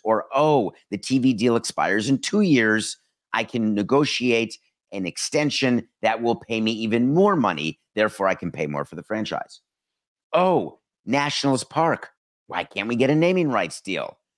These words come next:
We'll call it Pepsi Park or Chase Field."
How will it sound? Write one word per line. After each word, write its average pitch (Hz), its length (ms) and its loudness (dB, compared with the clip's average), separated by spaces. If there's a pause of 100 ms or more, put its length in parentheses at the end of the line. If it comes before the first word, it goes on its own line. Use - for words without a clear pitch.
(240)
We'll 82 200 -6
call 107 360 0
it 127 100 0 (140)
Pepsi - 480 -2
Park 151 360 2
or 90 160 -4
Chase 135 460 -2
Field." 151 500 0